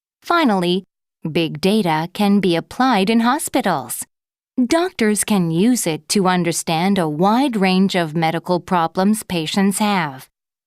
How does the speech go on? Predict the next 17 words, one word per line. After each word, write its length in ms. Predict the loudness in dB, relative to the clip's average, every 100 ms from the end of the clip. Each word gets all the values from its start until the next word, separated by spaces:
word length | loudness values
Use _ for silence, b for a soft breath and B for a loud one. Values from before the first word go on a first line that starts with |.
| _ 0
Look 340 | 2 2 0
at 140 | -2
the 100 | -2
best 440 | -2 0 0 0 -2
ways 440 | 0 0 0 -2
to 220 | -4 -4
treat 360 | -6 -2 0 0
the 100 | -4
problems 680 | 0 0 0 0 0 0 -4 _ _ _ _ -2
and 240 | 2 2
see 320 | 0 0 2
if 120 | 0
those 400 | 0 0 2 0
treatments 540 | -2 -4 0 2 2 2
are 200 | 2 2
best. 580 | 2 0 -2 -6 -8 -12 _ _ _ _ 2
Now, 500 | 2 4 2 0